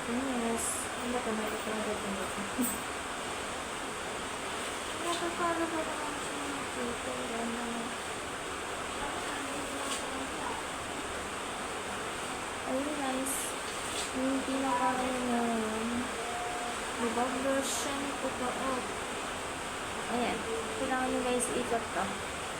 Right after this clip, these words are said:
Ah, diba? Hawakan nyo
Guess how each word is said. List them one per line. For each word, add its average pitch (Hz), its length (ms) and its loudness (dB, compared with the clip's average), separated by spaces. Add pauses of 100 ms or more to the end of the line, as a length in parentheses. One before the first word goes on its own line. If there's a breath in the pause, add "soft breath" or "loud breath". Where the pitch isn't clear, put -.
(960)
Ah, 196 60 4
diba? 202 320 6 (1040)
Hawakan 302 380 4
nyo 294 120 0